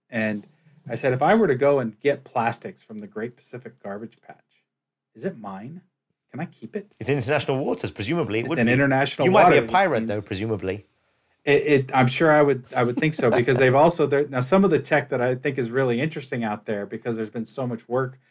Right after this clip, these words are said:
Speaker 1: around the Great Pacific Garbage Patch, is that now I can take a piece of plastic from there, and then I can take it and have it D N A fingerprinted, if you will, and it'll tell me its country of origin.
Speaker 2: Oh, really?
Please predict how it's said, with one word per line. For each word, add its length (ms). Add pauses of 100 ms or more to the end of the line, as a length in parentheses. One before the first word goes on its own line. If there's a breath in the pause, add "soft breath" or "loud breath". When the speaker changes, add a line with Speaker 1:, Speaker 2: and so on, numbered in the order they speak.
(280)
Speaker 1:
around 300
the 60
Great 280
Pacific 360
Garbage 380
Patch, 320
is 160
that 140
now 360
I 140
can 380
take 200
a 60
piece 300
of 100
plastic 560
from 220
there, 320 (680)
and 220
then 400 (160)
I 120
can 160
take 280
it 200 (460)
and 200
have 220
it 160
D 180
N 100
A 120
fingerprinted, 800
if 180
you 80
will, 360
and 100
it'll 160
tell 200
me 140
its 120
country 360
of 120
origin. 280
Speaker 2:
Oh, 120
really? 420